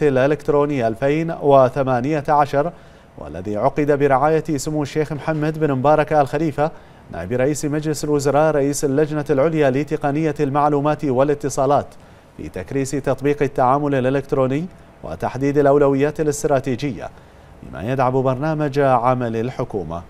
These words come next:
وأهنأ المجلس الجهات الحكومية الخاصة، بل الجهات الحكومية الحاصلة على الترتيب المتقدم في مؤشر البحرين للحكومة الإلكترونية ألفين وثمانية عشر، وهي وزارة العدل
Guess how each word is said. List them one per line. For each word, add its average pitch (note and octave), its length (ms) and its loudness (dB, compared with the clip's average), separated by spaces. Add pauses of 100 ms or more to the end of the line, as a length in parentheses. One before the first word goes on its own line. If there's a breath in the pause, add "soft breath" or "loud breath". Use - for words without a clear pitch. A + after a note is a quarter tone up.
(640 loud breath)
وأهنأ B2+ 460 -2
المجلس C3+ 420 0
الجهات C#3 500 2
الحكومية C#3 1000 0
الخاصة، D3 640 0 (480)
بل B2+ 280 0 (100)
الجهات B2+ 460 -2
الحكومية C#3+ 580 -2
الحاصلة C#3 600 0
على C#3 240 4
الترتيب D3 440 -2
المتقدم C#3 680 0
في C#3+ 140 -2
مؤشر C3 380 0
البحرين C3+ 580 0
للحكومة C#3 640 0
الإلكترونية C3+ 680 2
ألفين C3 460 -2 (100)
وثمانية C3 760 0
عشر، C3 360 0 (640 loud breath)
وهي F#2 240 -6
وزارة B2+ 540 0
العدل C#3 480 2